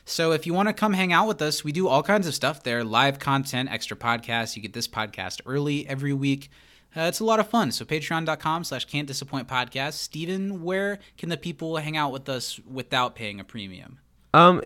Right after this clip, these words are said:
Speaker 2: twitter dot com is absolutely free, and you can go, uh, tweet at us over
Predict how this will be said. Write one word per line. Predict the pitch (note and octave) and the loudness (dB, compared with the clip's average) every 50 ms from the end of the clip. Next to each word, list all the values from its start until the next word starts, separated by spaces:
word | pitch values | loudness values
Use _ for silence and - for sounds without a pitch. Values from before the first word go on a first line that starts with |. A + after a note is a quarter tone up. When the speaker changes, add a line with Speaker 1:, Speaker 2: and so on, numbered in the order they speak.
| - _ - - | -6 _ -6 -2
Speaker 2:
twitter | - - G3+ B3 C4+ C#4 | 8 10 10 12 12 10
dot | G#3 F#3+ F3+ D3 - - | 12 12 12 12 10 10
com | F#3 G3 A3 A#3 G#3 | 10 10 10 10 10
is | D#3+ C#3+ | 8 8
absolutely | D#3 D#3 E3+ D3+ - F3 E3+ E3 D3 G#2 C#3+ | 8 8 8 6 2 2 2 4 4 2 0
free, | - - D3 D#3+ G3+ A3 G#3 G3 F#3+ | -2 -2 0 2 2 4 4 4 4
and | E3+ D3+ | 4 2
you | C#3+ | 2
can | C#3 - D#3 C#3+ | 0 0 0 2
go, | C3 D3 D3 D#3 D#3+ E3 D#3+ D#3+ D#3+ | 4 6 6 8 8 8 10 10 8
uh, | D3 B2+ F2+ - - - - - - | 8 8 4 2 -2 -6 -12 -8 -6
tweet | - - F3 A3 B3 B3+ G3 - | -2 2 4 4 4 4 4 6
at | - B2+ C3 B2+ | 6 8 8 8
us | B2 B2+ C#3+ - - - | 8 6 4 2 0 0
over | - C3 C3+ B2+ C3+ C#3 C#3 D3+ E3 | 2 4 4 6 6 6 6 6 4